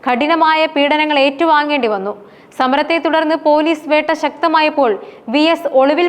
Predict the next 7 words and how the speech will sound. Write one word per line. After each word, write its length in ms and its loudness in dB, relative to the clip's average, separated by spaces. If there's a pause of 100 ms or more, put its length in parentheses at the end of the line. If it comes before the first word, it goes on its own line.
പോവുകയും 420 2 (520)
ഒടുവിൽ 280 0 (280)
കോട്ടയത്തെ 600 0
ഒരു 140 2 (260)
ബീഡി 380 0
തൊഴിലാളിയുടെ 600 2 (500)
വീട്ടിൽ 280 0